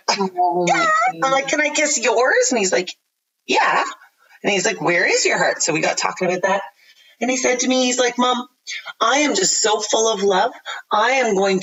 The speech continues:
Speaker 2: to send some to you, to your heart." And I was like, "Oh, thanks, buddy." He said, "And don't worry, I'll just make more." <laughs> I was like,
Speaker 1: Mm-hmm.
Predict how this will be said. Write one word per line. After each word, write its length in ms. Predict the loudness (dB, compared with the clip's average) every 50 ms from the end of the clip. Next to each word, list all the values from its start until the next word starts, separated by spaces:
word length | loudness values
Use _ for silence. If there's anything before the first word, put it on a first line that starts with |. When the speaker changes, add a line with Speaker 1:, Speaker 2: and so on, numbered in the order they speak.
| 0
Speaker 2:
to 160 | 0 0 0
send 800 | 2 2 2 2 2 2 2 2 2 2 2 2 2 2 0 -2 -6 _ -18 -20 -20 _ -6
some 380 | -4 -2 0 0 0 0 0 0
to 200 | 0 -2 -2 -2
you, 420 | -2 -2 -2 -2 -2 -4 -6 -12 -20 _ -6
to 100 | -2 -2
your 300 | 0 0 2 0 0 0
heart." 400 | 0 0 -2 -2 -2 -2 -6 -8 -10 -16 _ _ _ _ _ _ -6
And 80 | -4 -2
I 60 | -2
was 100 | 0 0
like, 200 | -2 -2 0 -2
"Oh, 100 | -4 -4
thanks, 320 | -2 -2 -2 -2 -2 -2
buddy." 220 | -2 -2 -2 0 0
He 100 | 0 0
said, 200 | 0 0 -2 -2 -4 -4 -2
"And 120 | 0 0 2
don't 200 | 2 2 2 2
worry, 320 | 2 2 2 0 0 -2 -6 -8 -2 0
I'll 140 | 0 2 2
just 180 | 0 0 0
make 180 | -2 -4 -2 -2
more." 360 | 0 0 2 2 0 -2 -4 -10 _ _ _
<laughs> 160 | _ _ -6
I 120 | -6 -2 0
was 220 | 0 0 0 -2 -4
like, 100 | -4 -6
Speaker 1:
Mm-hmm. 1300 | -4 -4 -2 0 0 2 2 2 2 2 2 2 2 2 2 2 2 2 4 4 4 4 4 4 2